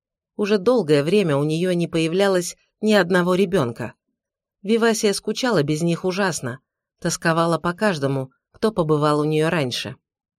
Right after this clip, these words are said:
Она вернулась домой, взялась за телефон и, позвонив Клэр, женщине из социальной службы,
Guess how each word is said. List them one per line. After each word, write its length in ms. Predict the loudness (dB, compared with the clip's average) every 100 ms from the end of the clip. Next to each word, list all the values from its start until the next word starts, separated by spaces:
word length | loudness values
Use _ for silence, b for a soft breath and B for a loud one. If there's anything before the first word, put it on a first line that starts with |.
| _ _ _ _
Она 260 | -4 0 2
вернулась 480 | 2 0 0 -2
домой, 480 | 0 0 0 0 -4 _ _ _ -6
взялась 420 | 0 2 4 2
за 140 | 2
телефон 640 | 2 0 0 0 -2 -2 -6 _ _
и, 100 | -4
позвонив 540 | -2 0 0 0 -2
Клэр, 360 | -2 0 0 -2 _ _ -8
женщине 600 | 0 2 2 0 0 0
из 220 | -4 -6
социальной 560 | -4 -2 0 0 0 -4
службы, 520 | -2 -2 -2 -6